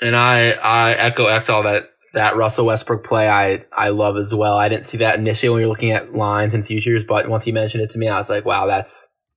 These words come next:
I mean, I mentioned all those other triple double stats. He's led the league in triple doubles every year except for last year, and he played with Harden for the last, like, three, four years. So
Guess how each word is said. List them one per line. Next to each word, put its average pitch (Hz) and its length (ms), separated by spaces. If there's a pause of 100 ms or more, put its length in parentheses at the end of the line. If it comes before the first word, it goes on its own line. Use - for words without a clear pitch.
(640)
I 117 80
mean, 131 120
I 139 80
mentioned 139 260
all 131 80
those 123 100
other 123 160
triple 127 200
double 117 180
stats. 123 300
He's 113 120
led 113 140
the 117 80
league 117 160
in 113 80
triple 117 240
doubles 113 600 (160)
every 123 240
year 123 120
except 120 240
for 123 80
last 113 280
year, 131 60
and 113 60
he 110 100
played 113 100
with 107 100
Harden 110 280
for 123 60
the 110 60
last, 110 180
like, - 100
three, 120 240
four 120 220
years. 120 320
So 110 280